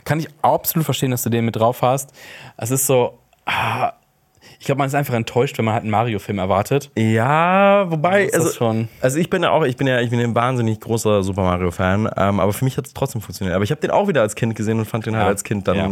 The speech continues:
Speaker 2: cool,
Speaker 1: Ja.
Speaker 2: auch wenn er nichts mit Mario
Speaker 1: Ja.
Speaker 2: zu tun hatte.
Speaker 1: Aber sehr schön. Äh, schreibt uns mal gerne in die Kommentare, was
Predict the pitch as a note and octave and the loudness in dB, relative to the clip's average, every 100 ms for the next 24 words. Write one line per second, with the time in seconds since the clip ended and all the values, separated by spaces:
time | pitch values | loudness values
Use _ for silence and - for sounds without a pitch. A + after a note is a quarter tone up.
0 | F#2+ - G2+ F#2+ F#2+ - - - F#2 G#2 | -4 -2 0 0 -4 -10 -18 -8 -2 0
1 | F#2+ - F#2 F2+ F2+ B2 E3 F2 E2+ G#2 | 0 -2 -4 -2 0 0 -2 -4 -8 -8
2 | G2 - _ - - _ A#2 C3 F#3 C4+ | -12 -16 _ -20 -20 _ -2 -2 0 0
3 | F#3 G2 - B2 C3+ - E3 E3+ - _ | -2 -4 -4 -2 0 0 -2 -2 -12 _
4 | D3+ A3+ G#3 D#3 C#3+ D3 D3 - C3+ C#3 | -4 -2 -2 0 0 0 -2 -2 -4 -2
5 | A#2 A#2 A#2 A2+ G2+ | -4 -2 -2 0 -2